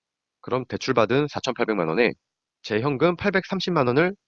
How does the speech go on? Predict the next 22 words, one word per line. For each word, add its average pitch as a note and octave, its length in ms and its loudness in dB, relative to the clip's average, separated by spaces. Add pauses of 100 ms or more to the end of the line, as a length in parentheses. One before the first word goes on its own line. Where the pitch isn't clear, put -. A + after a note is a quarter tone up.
(100)
얹어서 G#2 600 0
지불을 G#2+ 380 0
하면 D3 280 2 (220)
오천육백삼십만 C#3+ 800 -6
원이란 A2+ 360 0 (240)
잔금을 G#2+ 360 -8
치를 E2 180 -10
수가 A#2 200 -4
있는 F#2+ 200 -8
거죠. F2+ 300 -6 (960)
제 G#2 160 -8
투자금은 D3 580 -2
그럼 C3 280 -2 (220)
여기까지는 G2 540 -6
팔백삼십만 D#3 640 -2
원입니다. E2+ 480 -4 (1080)
앞전 C3+ 300 -2
영상에서도 G2+ 580 -4
설명드렸다시피 B2 840 -4 (800)
집값 - 400 0
외에 F#2+ 300 2
들어가는 G#2 540 -2